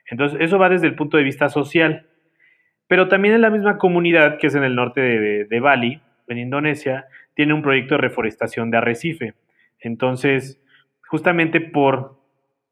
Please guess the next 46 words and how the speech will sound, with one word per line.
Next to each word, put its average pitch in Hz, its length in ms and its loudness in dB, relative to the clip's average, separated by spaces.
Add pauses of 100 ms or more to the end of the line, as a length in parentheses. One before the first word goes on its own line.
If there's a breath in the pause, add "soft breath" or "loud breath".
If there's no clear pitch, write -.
(180)
por, 123 200 0
este, 113 240 -2
el 113 80 -4
impacto 135 440 0
humano, 147 380 2
pues 127 160 -8
hay, 127 200 0
hay 120 240 2
ciertas 135 340 -2
zonas 127 220 -2
de 123 80 2
arrecife 120 400 -6
que 113 100 -8
ya 113 120 -4
se 117 60 -18
están 123 240 -4
perdiendo 123 400 -2
y 120 60 -6
que 113 120 -6
se 113 80 -6
ha 113 40 -2
destruido 120 380 -4
el 120 40 0
arrecife 123 560 -6 (440 soft breath)
y 120 160 -6
que, 117 580 0 (180)
y 107 80 -10
que, 117 120 -6
pues, 113 160 -8
especies 127 460 -4
de 120 100 -2
peces 123 360 -2
y 113 60 -4
otras 117 220 -4
especies, 120 400 -8
pues, - 160 -20
han 113 100 -4
dejado 113 280 -4
de 110 60 -2
habitar 104 300 -4
esos 117 200 -10
lugares. 165 340 -2
Entonces 120 240 -10
tú 151 100 -6
te 156 120 -2
sumerges 156 520 -2